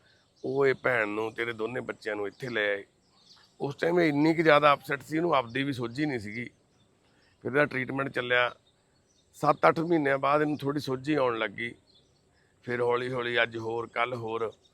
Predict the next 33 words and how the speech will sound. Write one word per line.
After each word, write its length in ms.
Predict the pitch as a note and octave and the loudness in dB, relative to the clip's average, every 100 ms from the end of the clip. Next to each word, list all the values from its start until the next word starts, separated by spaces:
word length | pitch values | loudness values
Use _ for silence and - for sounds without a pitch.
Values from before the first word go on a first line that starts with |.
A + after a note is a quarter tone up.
| _ _ _ _ | _ _ _ _
ਹੁਣ 60 | C#3+ | -8
ਠੀਕ 300 | C3 D3+ D3+ | -2 0 2
ਹੁੰਦੇ 220 | D3+ D3 | 2 2
ਹੁੰਦੇ 260 | D3+ D3 D3+ | 2 2 0
ਭੈਣ 300 | C3+ D#3 D3 | 4 4 4
ਇੱਕੀ 340 | D3+ - D#3+ | 0 -8 2
ਦੇ 120 | E3+ | 4
ਵਿੱਚ 440 | E3+ E3 - D#3 C#3+ - - | 6 4 2 0 -2 -10 -2
ਡੈਥ 280 | B2 B2 C3+ | -2 0 -4
ਹੋਈ 160 | A#2+ | -4
ਸੀ 120 | A#2 | -4
ਘਰ 180 | C3 C#3+ | 0 2
ਵਾਲੇ 200 | C3+ B2+ | 2 0
ਦੀ। 260 | B2 C3 - _ _ _ _ _ - | -2 -6 -8 _ _ _ _ _ -8
ਬਾਈ 340 | A2 B2 C3+ D3+ | 6 8 8 6
ਦੇ 100 | D#3 | 0
ਸ਼ੁਰੂ, 320 | C#3+ D3+ - - | 0 -4 -4 -8
ਬਾਈ 340 | C#3+ B2+ C3+ D#3 | 0 2 2 0
ਦੇ, 280 | D#3+ E3 - | 0 -2 -4
ਇੱਕੀ 260 | E3 F#3 | -12 -4
ਦੇ 100 | G3+ | 2
ਵਿੱਚ 240 | F#3 F3 E3+ | 4 4 0
ਹੀ 40 | |
ਸਾਡੇ 240 | D3+ B2+ A#2 | -2 -2 -2
ਕੋਲੇ 220 | A#2 A2+ | 0 2
ਆਏ 140 | G#2+ | 2
ਆ 40 | G#2+ | 4
ਲਾਸਟ 340 | G#2+ A2+ - | 2 0 -2
ਈਅਰ 80 | B2 | -6
ਦੇ 80 | A#2+ | -4
ਵਿੱਚ, 260 | A2 - | -4 -4
ਜਾਣੀ 160 | A2 G#2+ | -8 -6
ਕਿ 320 | G#2 G#2+ G2+ | -4 -4 -4